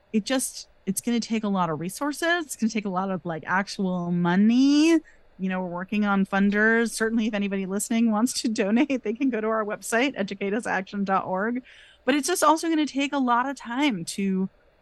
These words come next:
really connect with people who haven't ever been asked to think about this issue in a new way and get them to think about it in a new way. And then to build momentum and build momentum. And that's just how social movements work. They work slow.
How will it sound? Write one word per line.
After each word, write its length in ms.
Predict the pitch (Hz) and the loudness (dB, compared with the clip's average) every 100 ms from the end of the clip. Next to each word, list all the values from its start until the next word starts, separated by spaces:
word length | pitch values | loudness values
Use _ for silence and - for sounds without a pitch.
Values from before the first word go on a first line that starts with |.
| _ | _
really 380 | 196 233 247 240 | 0 2 2 0
connect 580 | - 214 202 226 247 - | -2 0 2 2 -2 -6
with 200 | 185 - | -6 -6
people 680 | - 165 170 165 165 170 - | -10 -8 -4 -2 -2 -4 -2
who 160 | 190 185 | -2 0
haven't 360 | 190 220 262 | -4 -2 0
ever 200 | 196 214 | 0 0
been 140 | 202 170 | 0 0
asked 320 | 180 196 - | 0 -2 -6
to 60 | |
think 280 | 190 208 247 | -4 -2 0
about 240 | 190 165 - | 0 -2 -2
this 180 | 151 | -6
issue 360 | - - 165 160 | -8 -10 -8 -6
in 80 | 160 | -4
a 40 | |
new 220 | 160 165 165 | -2 -4 -4
way 400 | 160 165 165 - - - - | -6 -6 -8 -10 -18 -20 0
and 160 | 202 196 | 2 4
get 160 | 190 | 2
them 120 | 196 | 0
to 80 | 180 | -2
think 200 | - 160 | -4 -10
about 220 | 156 143 | -6 -6
it 120 | 143 - | -6 -6
in 160 | 156 | -6
a 40 | 151 | -4
new 200 | 147 - | -6 -8
way. 360 | - - - - _ _ - | -8 -6 -8 -10 _ _ 2
And 140 | 208 | 4
then 100 | 208 | 4
to 100 | 196 | 2
build 340 | 175 180 180 180 | -2 2 2 2
momentum 600 | 175 170 170 - 170 175 | 0 -4 -6 -8 -8 -8
and 180 | 170 | -8
build 260 | 160 160 165 | -6 -6 -4
momentum. 560 | 151 156 156 151 156 156 | -4 -4 -6 -8 -10 -8
And 140 | 156 | -8
that's 160 | 170 - | -8 -8
just 240 | 190 - | -10 -6
how 160 | 226 233 | -2 -2
social 400 | - 208 - 180 | -2 -4 -4 -4
movements 480 | 160 165 160 - | -4 -6 -6 -6
work. 260 | 151 156 - | -8 -10 -10
They 140 | - | -10
work 280 | 160 160 - | -6 -8 -10
slow. 420 | - - - - | -16 -14 -14 -14